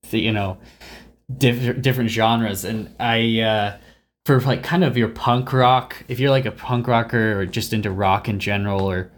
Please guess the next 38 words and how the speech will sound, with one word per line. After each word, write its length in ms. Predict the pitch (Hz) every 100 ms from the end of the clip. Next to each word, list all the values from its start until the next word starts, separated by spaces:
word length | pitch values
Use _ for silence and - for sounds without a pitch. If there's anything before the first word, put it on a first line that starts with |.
| _
even 320 | 113 110 98
metal, 400 | 92 98 101 101
I 120 | 101
guess, 380 | 101 107 101 - - - _ - -
uh, 320 | 107 98 92
you 140 | 95
know, 160 | 104 95
like, 320 | 82 101 -
uh, 360 | - 71 78 - - - -
maybe 280 | 117 113 110
not 360 | 107 101 - - _ _ _
as 220 | 123 107 110
extreme 420 | - - 113 101
metal 280 | 98 101 98
as 120 | 95
some 200 | - 107
of 60 | 98
the 80 | 95
stuff 240 | - 104
we 100 | 104
talked 240 | - 101
about 220 | 104 98 92
today, 440 | 92 110 107 101
but 200 | 92 82
if 140 | 95 110
you're 120 | 104
into, 220 | 92 -
like, 220 | 95 -
Nine 280 | 107 95 98
Inch 220 | 101 - 98
Nails, 540 | 92 95 101 104 -
uh, 180 | 98 92
that 220 | 95 -
kind 180 | - 101
of 160 | 95 98
more, 440 | 98 98 98 92 - - - - - -
uh, 440 | 95 95 92 92 92 - -
style, 760 | - - 101 101 107 107 101